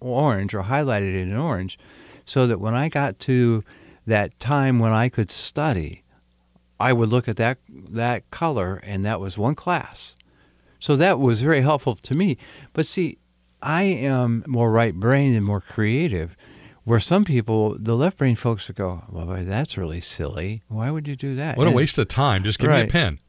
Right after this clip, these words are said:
Speaker 1: Right. I, I got my syllabus right here. What's your problem?
Speaker 2: Right.
Speaker 1: You know? Eh, so anyway, that Franklin planner, I still remember. It was, and I lived by it. The first day of class, I filled out every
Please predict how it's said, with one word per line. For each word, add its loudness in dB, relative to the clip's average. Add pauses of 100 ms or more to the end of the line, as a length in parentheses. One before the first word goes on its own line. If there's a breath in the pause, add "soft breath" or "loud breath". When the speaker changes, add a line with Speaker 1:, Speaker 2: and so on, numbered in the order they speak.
(120)
Speaker 1:
Right. 4
I, 2 (260)
I 0
got 2
my 2
syllabus 0
right 2
here. 0
What's 0
your -4
problem? -4
Speaker 2:
Right. 2
Speaker 1:
You 2
know? 0
Eh, -10 (400 loud breath)
so 2
anyway, -2 (420)
that -4
Franklin -2
planner, 2
I 0
still -2
remember. 0
It -2
was, -2 (540 loud breath)
and 0
I 4
lived 2
by 0
it. -14 (360)
The -6
first 2
day 2
of -2
class, -2 (100)
I -4
filled -4
out -2
every -4